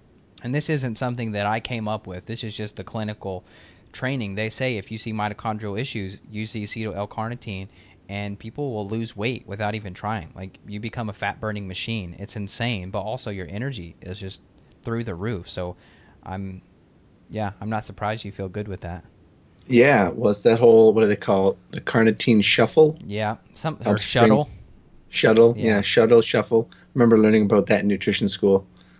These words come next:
Speaker 2: and how it helps, uh, bring fatty acids into, into the mitochondria for
Speaker 1: Yeah,
Speaker 2: breakdown.
Speaker 1: I think of it as like a, like a subway coming into the station or something,
Speaker 2: <laughs>
Speaker 1: delivering your, your fat cells.
Speaker 2: Yeah,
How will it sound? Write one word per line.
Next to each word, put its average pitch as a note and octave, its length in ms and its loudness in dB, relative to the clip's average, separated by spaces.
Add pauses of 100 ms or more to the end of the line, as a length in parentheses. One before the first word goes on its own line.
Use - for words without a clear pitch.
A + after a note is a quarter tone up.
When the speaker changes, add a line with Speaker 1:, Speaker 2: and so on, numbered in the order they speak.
(160)
Speaker 2:
and G#2+ 100 -4
how G2+ 80 4
it F#2+ 60 4
helps, F#2+ 380 0
uh, F2 280 4
bring F#2+ 600 2
fatty F#2 380 2
acids F2+ 420 -2
into, F2+ 560 2 (800)
into G#2+ 200 0
the F#2+ 80 4
mitochondria F#2 600 4
for A#2 60 0
Speaker 1:
Yeah, G#2 80 2
Speaker 2:
breakdown. F2 320 2
Speaker 1:
I - 40 0
think - 160 0
of A#2 120 -6
it G#2+ 120 -4
as G#2 140 -6
like G#2 180 -6
a, F2+ 220 -6 (640)
like G#2 120 -12
a G2+ 60 -4
subway G#2 500 -4
coming G2+ 300 -8
into G2 220 -8
the F2+ 120 -10
station G2 480 -12
or F2 80 -16
something, F2+ 460 -16 (880)
Speaker 2:
<laughs> - 960 0
Speaker 1:
delivering G#2 520 -6
your, G2+ 260 -8 (260)
your G2 120 -8
fat G2+ 280 -6
cells. G2 460 -6 (500)
Speaker 2:
Yeah, G#2+ 440 4